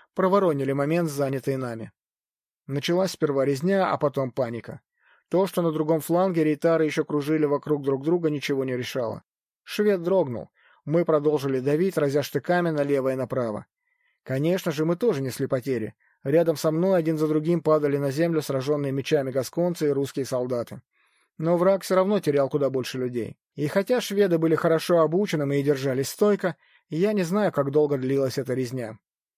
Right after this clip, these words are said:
На месте убитых вставали новые, и, казалось, конца не будет. Казалось, в крови уже был не только мой багинет, а всё ружьё до самого приклада. Брызги крови стекали по моему лицу и груди, но не оставалось ничего, кроме бесконечных выпадов, уколов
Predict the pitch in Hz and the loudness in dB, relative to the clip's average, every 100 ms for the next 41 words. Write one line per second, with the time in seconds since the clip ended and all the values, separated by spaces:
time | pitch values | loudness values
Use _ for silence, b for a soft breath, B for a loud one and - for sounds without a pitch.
0 | - 156 202 214 214 190 220 175 - 151 | -6 -2 0 2 2 2 0 -2 0 0
1 | 139 143 156 202 185 156 147 139 151 143 | 2 0 0 2 2 0 0 0 2 0
2 | 156 151 - 165 165 143 113 - _ _ | -2 -4 -2 -2 -2 -2 -4 -10 _ _
3 | _ _ _ - 135 156 151 - 151 151 | _ _ _ -6 2 4 2 0 0 2
4 | 180 170 151 156 160 165 160 185 151 143 | 2 2 0 0 2 2 2 0 0 0
5 | 143 139 143 165 175 147 151 139 139 143 | 0 0 0 0 0 0 0 0 0 0
6 | 180 151 - 143 139 139 151 143 123 113 | 0 0 0 0 0 0 -2 -2 -2 -2
7 | 107 _ _ b b b 135 156 185 156 | -8 _ _ b b b 0 2 4 0
8 | 160 170 175 160 - 147 165 156 151 147 | -2 0 0 0 -2 2 4 4 2 -2
9 | 143 143 143 139 - 147 135 143 143 185 | -2 0 -2 -2 -2 -2 0 -2 0 0
10 | 185 175 196 196 180 - 165 156 151 143 | 2 2 0 2 0 2 2 4 2 -2
11 | 139 156 170 175 160 160 139 135 147 147 | -6 -4 -2 0 0 0 -2 -4 -4 -4
12 | - 135 156 180 175 156 - 175 - 143 | -6 -4 -2 0 0 -2 -4 -10 -2 0
13 | 143 127 | 0 -2